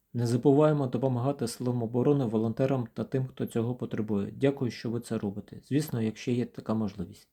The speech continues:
Поїхали. У мене чергове поповнення в гостру колекцію, а саме ніж від компанії Vknife Banter два.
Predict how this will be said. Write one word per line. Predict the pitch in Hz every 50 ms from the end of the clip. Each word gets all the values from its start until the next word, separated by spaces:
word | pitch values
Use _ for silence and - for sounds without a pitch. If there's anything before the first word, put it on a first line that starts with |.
| _ _ _ _ _ _ _ _ - - - _ _ _ _ _ _ _ _ _
Поїхали. | - 135 127 123 117 - - 98 92 87 - _ _ _ _ _ _ _ _ _ _ _ _ _ _ _ _ _ _ _ _ _ _
У | - 135
мене | 131 139 143 139 131 120 117 117 120 - - - _ _ _ _
чергове | _ - - 131 123 123 139 143 120 110 113
поповнення | 107 - 123 117 127 160 170 175 165 151 147 143 139 139 143 143 160 - _ _ _
в | _ - 104
гостру | 110 135 135 139 - - 127 123
колекцію, | - 127 117 107 101 98 - - - - - - _ _
а | - 120
саме | 113 - - 147 127 120 117 107 104 107 - _ _ -
ніж | 127 123 127 131 127 120 - - - 131
від | 120 117 120 -
компанії | - - 113 - - 123 113 107 107 101
Vknife | 98 120 120 123 143 160 165 170 170 - - _ _ _ _ _ - - - - - - _ _ _ _ _ -
Banter | - 104 120 131 143 147 139 - - 135 123
два. | 110 104 95 101 95 92